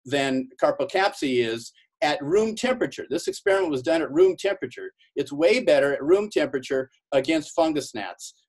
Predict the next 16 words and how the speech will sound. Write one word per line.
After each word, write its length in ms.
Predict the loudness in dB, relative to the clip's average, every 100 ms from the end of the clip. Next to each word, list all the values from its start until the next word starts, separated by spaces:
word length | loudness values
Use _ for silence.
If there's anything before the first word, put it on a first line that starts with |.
| -6
um, 320 | -2 0 -2 -2
uh, 200 | 0 0 4
Felty 500 | 4 4 0 0 0
is 260 | 0 -2 -6
than 160 | -8 -2
carpocapsi. 800 | -2 -2 -4 -2 -2 -4 -10 -20 _ _ _ _ 2
But 300 | 4 4 0
if 160 | -8 -4
we 140 | -2
were 100 | 2
to 100 | 2
do 280 | 0 0 0
this 400 | 4 2 2 -8 _ _ -2
under 460 | 0 2 0 -2 _ _ _ _ -6
higher 360 | 0 4 4
temperatures, 720 | 2 0 0 -2 -4 -10 -8